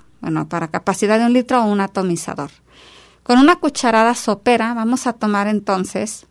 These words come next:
a vertir cuatro cucharadas de cloro y lo vamos a poner en un litro de agua de garrafón. Hago mucho énfasis en esto. ¿Por qué?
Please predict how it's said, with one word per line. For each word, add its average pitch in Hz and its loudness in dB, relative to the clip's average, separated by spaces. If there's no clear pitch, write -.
a 180 -2
vertir 190 -2
cuatro 254 2
cucharadas 202 -2
de 180 -4
cloro 247 0
y 226 4
lo 214 4
vamos 240 0
a 254 -2
poner 220 0
en 214 4
un 233 2
litro 226 -2
de 208 -2
agua 190 -4
de 185 -6
garrafón. - -10
Hago 269 4
mucho 277 2
énfasis 233 -4
en 175 -4
esto. - -12
¿Por 240 2
qué? 285 2